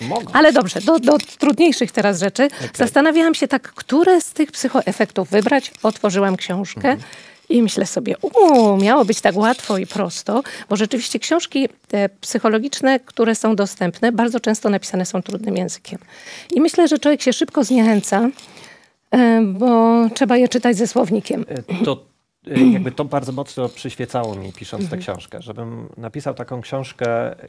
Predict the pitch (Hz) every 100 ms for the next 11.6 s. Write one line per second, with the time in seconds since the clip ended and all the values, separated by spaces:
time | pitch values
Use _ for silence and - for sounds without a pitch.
0 | _ _ _ _ _ 123 123 120 120 120
1 | 120 120 117 117 127 - _ _ _ _
2 | _ _ 127 107 95 - - - 127 120
3 | 160 139 123 - 113 113 - - 120 110
4 | 120 131 131 147 160 - _ 113 117 117
5 | 113 143 160 - 120 131 135 123 127 -
6 | 117 110 107 107 107 101 104 98 92 -
7 | - - - _ 120 117 120 131 143 127
8 | 139 135 - 139 131 127 - 120 123 135
9 | 123 - 107 120 120 117 113 107 104 110
10 | 107 107 107 104 101 104 104 101 95 107
11 | 107 117 113 120 165